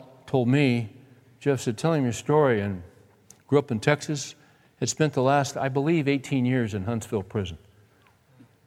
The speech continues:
Uh, months and months and months in solitary. Just a hard case. Finally was released, got out, got on a motorcycle,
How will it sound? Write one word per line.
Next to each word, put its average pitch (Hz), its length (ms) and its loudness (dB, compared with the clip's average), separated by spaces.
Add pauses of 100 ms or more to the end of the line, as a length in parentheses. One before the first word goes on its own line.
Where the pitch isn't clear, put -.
(680)
Uh, 117 460 2 (260)
months 139 560 2
and 113 160 4
months - 600 2
and 107 120 0
months 110 420 -2
in 104 120 -8
solitary. 92 600 -4 (1700)
Just 156 220 -4
a - 40 -4
hard 117 380 0
case. 101 520 -4 (1120)
Finally 160 260 6
was 127 200 2
released, 127 380 4
got 123 200 4
out, 120 280 2
got 127 200 2
on 113 80 0
a 104 40 0
motorcycle, 104 720 -2